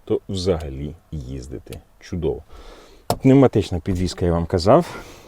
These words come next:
Тут в нас чорний глянець, він має певні якісь подряпини, але ще виглядає доволі непогано порівняно з більшістю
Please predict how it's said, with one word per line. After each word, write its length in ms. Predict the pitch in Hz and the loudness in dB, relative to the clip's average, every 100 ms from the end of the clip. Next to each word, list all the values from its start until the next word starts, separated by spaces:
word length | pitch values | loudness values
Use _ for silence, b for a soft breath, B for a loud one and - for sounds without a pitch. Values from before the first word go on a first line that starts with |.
| - | -8
Тут 380 | - 139 - - | 0 0 -2 -12
в 140 | 95 98 | -8 -4
нас 240 | 95 92 | -4 -6
чорний 400 | - - 92 90 78 | -8 -4 -4 -4 -6
глянець, 560 | 82 117 135 143 - - 85 82 | -8 -8 -8 -10 -16 -18 -14 -8
він 220 | 104 95 | -6 -4
має 320 | 92 92 82 76 _ | -4 -2 -2 -6 _
певні 540 | - 95 90 87 82 | -6 -6 -4 -6 -6
якісь 260 | 76 - - | -8 -12 -14
подряпини, 680 | - 78 71 101 123 120 117 B B | -10 -10 -6 -6 -6 -10 -10 B B
але 280 | 80 80 87 | -2 0 0
ще 320 | - - 90 | -4 -8 -6
виглядає 840 | 82 80 78 76 78 80 78 80 80 | -4 -6 -8 -8 -4 -4 -4 -4 -4
доволі 380 | 80 80 82 78 | -4 -2 -4 -4
непогано 520 | 76 78 71 85 80 | -8 -8 -6 -6 -6
порівняно 460 | - 78 80 78 78 | -6 -6 -4 -4 -6
з 60 | |
більшістю 580 | 76 76 76 82 - - | -6 -8 -8 -12 -12 -10